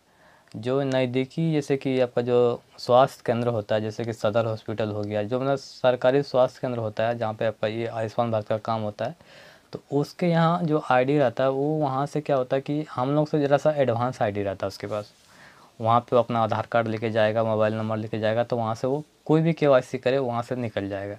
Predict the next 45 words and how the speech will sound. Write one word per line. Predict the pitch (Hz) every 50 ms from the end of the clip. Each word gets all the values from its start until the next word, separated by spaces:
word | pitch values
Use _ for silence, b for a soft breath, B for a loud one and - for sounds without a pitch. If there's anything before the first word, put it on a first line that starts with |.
| - _ _ B B B B B B B B
लेकिन | 120 117 120
अगर | 120 - - 127 131
हम | 131 127
लोग | 127 131 -
सीएससी | - - 127 127 127 123 - 170
वाले | 160 160 147 147 143
जो | 135 143 139
होते | 131 117 113 - 117 117
हैं, | 120 135
वो | 151 147 135 123
सीएससी | 120 - - 127 123 123 120 - - 156
जो | 143 131 135 143 147 151
हम | 147 127 127 131 139 143 135 127
केवाईसी | - - 127 123 120 120 123 123 - 147
करेंगे, | 147 - 139 131 131 135 143 151 - - -
उन्हीं | 139 139 139 143
का | - 156 139
निकाल | 117 107 104 101 101 104
सकते | - 107 101 - _ - 101
हैं। | 98 95 98 _ _ _ _ _ _ _ _ - 107
इसमें | 107 117 113 117
यही | 117 117 123 135 143
एक | 143 135 131 123
दिक्कत | 120 110 - - 113 110 -
है, | 127 156
अगर | 170 _ - - - - - - - _ - - 120 - - 127
इसका | 120 - - 156 151
केवाईसी | 147 - 135 123 120 123 117 - 131
हम | 113 120 127 131
किए | - - 120 117
हैं, | 117 117 123 127
तो | 139 127
दूसरा | 117 123 120 - - 139 139
सीएससी | 135 - 131 120 120 120 - 127
लड़का | 120 113 113 110 - 127 147
नहीं | 147 131 120 117 107 107
निकाल | 107 104 101 - - 101 98
सकता | - 104 101 - - 104
है। | 98 101 110 - _ _ _ _ B B B B B B B B B -
और | 113 110 113 - - 123
अगर | 123 131 147 156 156 - _ _ _ - -
इस | 143 -
केवाईसी | - - 131 127 123 120 117 - - 131
को | - - 135 131
अगर | 131 131 139